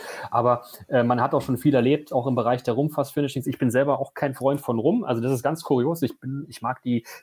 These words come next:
diese, wie soll ich's erklären? Ich will jetzt den Rum auch nicht schlecht machen, aber ich mag teilweise diese künstliche Süße nicht. Und ich habe immer das Gefühl, beim Rum schmecke ich halt diesen, diesen Zucker raus. Und Zucker ist für mich ein ganz unangenehmer Geschmack. Äh, wenn ich den selber irgendwo pur esse, ich, ich mag das nicht. Und das habe ich teilweise bei vielen Rumsorten.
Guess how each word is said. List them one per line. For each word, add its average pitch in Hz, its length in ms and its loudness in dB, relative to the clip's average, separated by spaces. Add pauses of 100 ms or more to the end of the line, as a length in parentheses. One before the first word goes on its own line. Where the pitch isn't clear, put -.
diese, 120 280 0 (600)
wie 120 80 0
soll 127 120 4
ich's 123 100 0
erklären? 117 300 0
Ich - 120 -6
will 131 80 4
jetzt - 140 -4
den 117 60 -2
Rum 143 120 2
auch 120 80 2
nicht 110 120 -2
schlecht 107 200 -2
machen, 120 160 -2
aber 117 160 -4
ich 123 180 -10
mag 127 160 -2
teilweise 131 360 0
diese 117 140 -4
künstliche 165 440 0
Süße 120 300 4
nicht. - 260 -8 (300)
Und 117 160 -2
ich - 100 -4
habe 139 140 -4
immer 156 100 2
das 143 140 -4
Gefühl, 143 200 0
beim 131 160 0
Rum 143 140 2
schmecke 127 300 -4
ich - 80 -10
halt 120 140 0
diesen, 117 260 -4 (180)
diesen 117 180 -4
Zucker - 340 0
raus. 101 340 0
Und 113 160 -4
Zucker 147 280 -4
ist 131 120 -8
für 127 80 -2
mich 131 160 -2
ein 120 60 0
ganz 131 360 -4
unangenehmer 127 480 2
Geschmack. 120 400 -2 (380)
Äh, 127 260 2
wenn 131 100 2
ich 131 80 0
den 131 200 2
selber 135 260 2
irgendwo 135 440 4
pur 165 340 4
esse, 147 200 -4
ich, - 220 -8
ich - 140 -12
mag 113 180 -2
das - 140 -6
nicht. 107 160 -6
Und 107 120 -2
das 120 160 -4
habe 131 140 -4
ich 127 80 -8
teilweise 135 400 0
bei 120 140 0
vielen 131 220 2
Rumsorten. 139 560 2